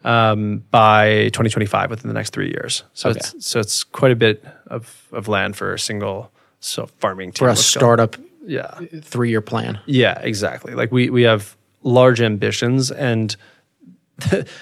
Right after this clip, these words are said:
Speaker 1: they're unfortunately quite n-, they're quite small compared to the problem
Speaker 2: Mm-hmm.
Speaker 1: that we're talking about. So even ten thousand hectares is probably, like, I don't know, three or four days of deforestation in Brazil.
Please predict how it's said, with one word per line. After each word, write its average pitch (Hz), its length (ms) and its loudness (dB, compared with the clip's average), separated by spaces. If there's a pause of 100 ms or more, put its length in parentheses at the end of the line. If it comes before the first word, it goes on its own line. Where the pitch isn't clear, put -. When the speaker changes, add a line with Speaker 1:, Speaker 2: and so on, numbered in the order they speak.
(180)
Speaker 1:
they're 127 360 4 (160)
unfortunately 131 520 6
quite 131 360 4
n-, 127 200 -2 (580)
they're 151 200 0
quite 139 220 4
small 127 280 6
compared 110 260 0
to 110 60 -4
the 95 80 -4
problem 104 640 -4 (280)
Speaker 2:
Mm-hmm. 120 240 0
Speaker 1:
that 110 160 4
we're 107 100 2
talking 98 300 -4
about. - 240 -8
So 131 80 0
even 135 200 6
ten 123 140 2
thousand 107 240 2
hectares 104 380 -6
is 101 80 -10
probably, 104 340 -8
like, 78 240 -12
I - 60 -18
don't - 160 -12
know, - 60 -18
three 117 180 -4
or 104 80 0
four 110 160 -6
days 104 240 -4
of 110 80 -12
deforestation - 640 -10
in - 80 -18
Brazil. - 420 -16